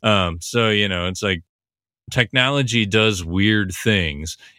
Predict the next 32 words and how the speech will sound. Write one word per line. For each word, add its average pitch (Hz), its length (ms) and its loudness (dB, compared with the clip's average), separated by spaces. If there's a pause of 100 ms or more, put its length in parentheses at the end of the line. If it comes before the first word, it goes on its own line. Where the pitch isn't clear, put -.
in 101 340 2
a 92 280 2
Black 98 500 -2
Lodge 90 320 0
adjacent 82 520 -4
kind 85 200 -2
of 76 80 -10
way. 78 360 -10 (540)
But, 104 220 2
you 98 100 -2
know, 87 280 0
let's, 98 300 -2
um, 87 440 -4 (1600)
you 107 140 0
know, 85 200 -2
let, 95 200 -2
let's 104 240 -2
look 110 160 0
beyond 101 380 4
just 98 380 -2
how, 87 680 0
uh, 82 280 0 (180)
Earl 110 320 2
used 95 360 0
technology 92 680 0
to 82 120 2
help 101 260 2
him 87 200 -2
get 90 180 4
into 101 240 0
the 76 120 -4
door. 71 360 -4